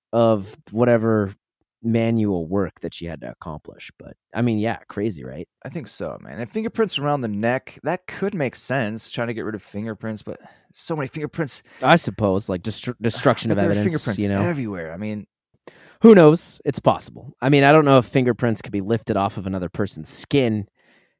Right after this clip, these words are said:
Speaker 1: but maybe she feared the cops would try, so she's like, "I'm gonna burn my prints off."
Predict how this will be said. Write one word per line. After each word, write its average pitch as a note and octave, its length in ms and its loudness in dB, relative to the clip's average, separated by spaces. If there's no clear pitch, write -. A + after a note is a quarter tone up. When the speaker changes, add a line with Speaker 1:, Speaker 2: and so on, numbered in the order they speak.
Speaker 1:
but G2 120 -2
maybe G2 200 0
she F#2 180 -8
feared F#2+ 320 -4
the D#2+ 80 -12
cops - 580 -6
would E2 160 -10
try, G#2 680 0
so E2 160 -8
she's F2+ 260 -10
like, F2 100 -8
"I'm D#3 120 -2
gonna D3 100 0
burn D3+ 260 2
my C#3+ 120 0
prints D3 400 -2
off." A#2+ 300 -2